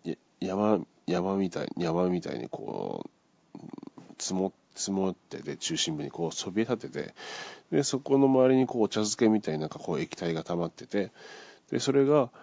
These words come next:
なんかどうも、す-、桜か桜エビのお茶だっていう。で、これが、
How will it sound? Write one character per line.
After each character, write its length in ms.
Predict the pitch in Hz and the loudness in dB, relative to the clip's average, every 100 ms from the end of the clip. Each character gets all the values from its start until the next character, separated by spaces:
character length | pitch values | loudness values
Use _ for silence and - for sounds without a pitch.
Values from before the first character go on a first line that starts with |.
| _ _ _ _ _ - - | _ _ _ _ _ -14 -10
な 60 | |
ん 40 | - | -8
か 100 | 90 | 0
ど 200 | 117 104 | 2 4
う 20 | |
も、 520 | 80 71 69 - - | 2 0 -2 -6 -8
す-、 340 | - - - - _ - _ _ | -8 -8 -8 -14 _ -20 _ _
桜 540 | - - - 156 151 147 | -6 -6 0 2 4 4
か 300 | 151 135 104 | 6 6 4
桜 580 | - - - 135 135 - | -6 -6 0 4 4 2
エ 140 | 107 | 0
ビ 340 | 92 76 - - - _ - | 0 -4 -6 -10 -20 _ 2
の 420 | 117 131 90 - _ _ - | 8 8 8 -2 _ _ -8
お 120 | 104 | -6
茶 200 | - 95 | -2 -2
だ 140 | 82 | -2
っ 60 | 80 _ _ - | -6 _ _ -16
て 160 | - - | -14 -14
い 40 | |
う。 60 | 135 - | -18 -6
で、 100 | 117 | -4
こ 160 | - | 0
れ 160 | 117 143 | 0 6
が、 260 | 170 139 | 6 6